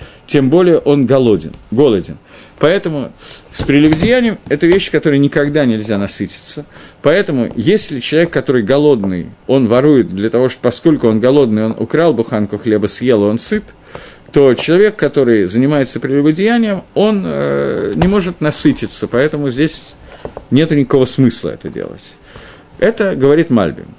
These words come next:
Теперь Гаон входит здесь в интересную вещь. Он пишет так. «Неф иша хасер лев машхит навшо гу ясена».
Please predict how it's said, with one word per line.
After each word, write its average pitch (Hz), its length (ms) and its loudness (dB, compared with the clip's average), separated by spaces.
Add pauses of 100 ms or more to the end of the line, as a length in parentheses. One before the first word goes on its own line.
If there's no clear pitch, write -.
(120)
Теперь 113 320 0
Гаон 240 480 2 (100)
входит 175 380 0
здесь 139 220 -2
в - 60 -8
интересную 117 580 0
вещь. - 240 -12
Он 170 160 -4
пишет 107 340 -8
так. - 240 -8
«Неф 226 320 0
иша 107 500 -2
хасер 117 460 -2
лев 190 280 0
машхит 135 400 -4
навшо 123 380 0
гу 127 120 4
ясена». 101 480 -4